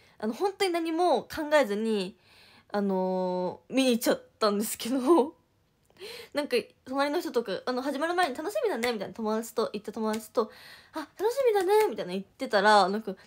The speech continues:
隣の人たちが、「あの、待って、本当怖いかも」みたいな。「え、待って、もう本当に怖いかも、待って、本当に途中で帰るかも」みたいな言ってて、「え？」みたいな。「待って、これってなんか変な家があって、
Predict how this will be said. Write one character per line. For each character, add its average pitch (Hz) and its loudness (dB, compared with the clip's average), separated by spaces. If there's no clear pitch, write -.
隣 262 -4
の - -14
人 277 -4
た 233 -2
ち 196 -8
が、 190 -2
「あ 196 -2
の、 208 -6
待 214 -10
っ 233 -10
て、 214 -14
本 214 -10
当 240 -12
怖 240 -10
い 233 -12
か 202 -14
も」 - -16
み - -20
た - -20
い - -20
な。 - -20
「え、 254 -18
待 320 -4
っ - -20
て、 208 -4
も 202 0
う 220 -2
本 349 -6
当 - -10
に 330 -8
怖 330 0
い - -2
か 214 -6
も、 196 -6
待 269 -4
っ - -20
て、 160 -6
本 262 -6
当 285 -10
に 254 -6
途 226 -12
中 320 -2
で 320 -2
帰 320 -4
る 240 0
か 202 -6
も」 165 -8
み 180 -14
た 175 -10
い - -12
な 170 -8
言 226 -6
っ - -20
て 285 -2
て、 190 2
「え？」 330 -10
み 208 -8
た 170 -6
い 101 -10
な。 - -16
「待 294 -10
っ - -20
て、 - -12
こ - -12
れ 349 -6
っ - -10
て 330 -10
な 403 2
ん 440 -4
か 208 0
変 339 -4
な 226 0
家 294 -2
が 254 6
あ 294 6
っ 311 -8
て、 320 -2